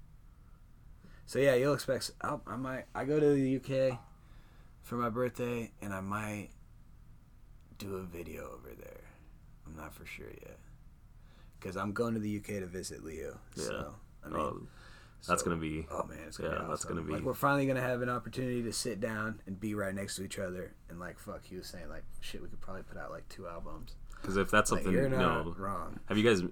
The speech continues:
Speaker 2: have you guys, uh, talked over, like,
Speaker 1: Oh, yeah.
Speaker 2: FaceTime, all
Speaker 1: Oh,
Speaker 2: that
Speaker 1: yeah.
Speaker 2: stuff? But
Speaker 1: Oh,
Speaker 2: then
Speaker 1: yeah.
Speaker 2: you've
Speaker 1: We,
Speaker 2: never
Speaker 1: have you ever
Speaker 2: met.
Speaker 1: used Discord?
Speaker 2: Yeah, yeah.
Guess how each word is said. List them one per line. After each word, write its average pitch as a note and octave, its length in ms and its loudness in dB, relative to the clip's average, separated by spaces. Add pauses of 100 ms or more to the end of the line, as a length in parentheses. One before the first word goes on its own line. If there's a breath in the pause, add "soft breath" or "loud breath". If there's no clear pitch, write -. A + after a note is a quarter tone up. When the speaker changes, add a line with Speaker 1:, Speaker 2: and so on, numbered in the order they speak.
(120)
Speaker 2:
have G2 100 0
you G2 120 2
guys, F#2 200 8
uh, E2+ 220 8
talked F2 260 6
over, F2 160 4
like, E2 240 0
Speaker 1:
Oh, D3 100 10
yeah. C#3+ 100 12
Speaker 2:
FaceTime, F2+ 160 8
all F2+ 120 6
Speaker 1:
Oh, - 40 10
Speaker 2:
that C#3+ 100 12
Speaker 1:
yeah. B2+ 60 6
Speaker 2:
stuff? F#2+ 280 6
But - 120 4
Speaker 1:
Oh, - 20 4
Speaker 2:
then E2 100 4
Speaker 1:
yeah. F2 160 0 (460 loud breath)
Speaker 2:
you've - 80 -12
Speaker 1:
We, D3 200 10
Speaker 2:
never D3+ 60 10
Speaker 1:
have D3+ 120 8
you E3 60 12
ever E3 100 12
Speaker 2:
met. D#3 60 12
Speaker 1:
used - 180 10
Discord? E3 460 4 (200)
Speaker 2:
Yeah, - 180 10 (140)
yeah. G#2+ 160 4